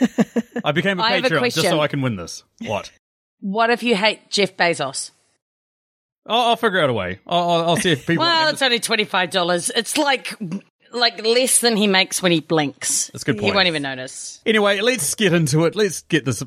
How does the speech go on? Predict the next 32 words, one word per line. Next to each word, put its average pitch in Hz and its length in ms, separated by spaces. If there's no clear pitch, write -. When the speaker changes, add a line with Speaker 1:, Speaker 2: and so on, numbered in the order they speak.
Speaker 2:
show 127 440
on 123 80
the 123 80
road. 135 400
We've 135 200
got, 156 220
like, 120 200
thirty-something 139 600
questions 135 440
to - 100
answer, 127 420
Speaker 1:
Woo. 233 160
Speaker 2:
so 571 120
we 139 120
need 143 240
to 139 80
get 131 200
through 135 200
these. 117 340
And 123 200
we, 123 320
are 139 80
you 165 100
guys 170 220
ready? 156 320
Speaker 1:
Yes, 339 460
I 302 240
was 240 120
born 254 420
ready. 208 360
Speaker 2:
Look, 160 240
I, 175 160